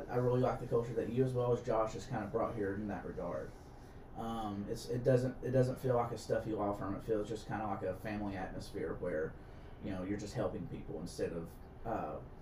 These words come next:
you know, billing hours for clients.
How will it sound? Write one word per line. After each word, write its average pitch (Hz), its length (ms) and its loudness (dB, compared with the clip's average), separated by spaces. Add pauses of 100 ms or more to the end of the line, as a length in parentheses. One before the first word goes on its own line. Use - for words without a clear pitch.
(920)
you 131 80 2
know, 98 180 -2 (680)
billing 113 320 6
hours 92 280 -4
for 87 100 -8
clients. - 580 -8